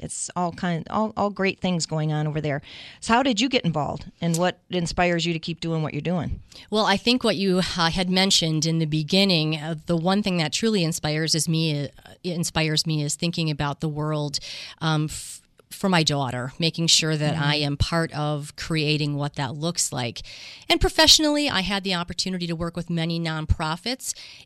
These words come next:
Speaker 2: and that community partnership is, is truly, uh, part of that, uh, the talent that exists in our community. So with that, I had the opportunity to,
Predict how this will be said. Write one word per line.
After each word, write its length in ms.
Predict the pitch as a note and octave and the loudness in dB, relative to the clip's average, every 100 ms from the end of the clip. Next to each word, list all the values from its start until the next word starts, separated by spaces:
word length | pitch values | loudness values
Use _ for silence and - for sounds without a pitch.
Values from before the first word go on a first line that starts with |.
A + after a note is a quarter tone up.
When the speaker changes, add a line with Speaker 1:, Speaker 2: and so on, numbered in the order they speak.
| - | -4
Speaker 2:
and 320 | G#3 G#3+ A3 | 0 0 0
that 240 | G#3+ G#3 | 0 0
community 440 | - A#3+ C4 C#4 C#4 | 0 0 0 0 -2
partnership 720 | - A#3+ B3 A#3 G#3+ - D#3+ | -2 -4 -6 -4 -2 -2 -2
is, 220 | D#3+ D#3 | -4 -2
is 220 | D#3 E3+ | -2 -2
truly, 720 | - - A3+ A#3+ A#3+ A#3 A#3 A3 - - - | -2 -2 -4 -2 0 0 -2 -6 -12 -18 -8
uh, 140 | E3+ | -6
part 280 | F3 G#3+ G#3+ | 0 0 0
of 140 | G3+ | -2
that, 360 | F#3 F3+ F3+ - | 0 0 0 -2
uh, 80 | - | -8
the 160 | F3 E3+ | -6 -4
talent 380 | - G#3+ G#3 F3 | -2 -2 -2 -2
that 140 | D#3 | -2
exists 420 | D3+ C#3+ D#3+ - | -4 -4 -4 -2
in 100 | D#3+ | -2
our 160 | D3+ D3 | -2 -4
community. 640 | - D3+ D3+ C#3 C#3 C#3 - - - | -4 -4 -2 -4 -6 -8 -10 -8 2
So 300 | - A#3 G#3+ | 4 4 2
with 500 | B2+ F#3 G3+ D#4+ - | -2 -4 -2 -2 -2
that, 320 | F3+ E3 F3+ | 0 0 0
I 120 | F#3 | -4
had 240 | F3+ F3+ F3+ | -4 -4 -2
the 100 | F#3+ | -2
opportunity 760 | F3+ F#3 F3 - G3+ F#3 E3+ | -4 -4 -4 -2 -2 -2 -4
to, 520 | F3 - - F#3 F3 | 0 0 0 -2 -2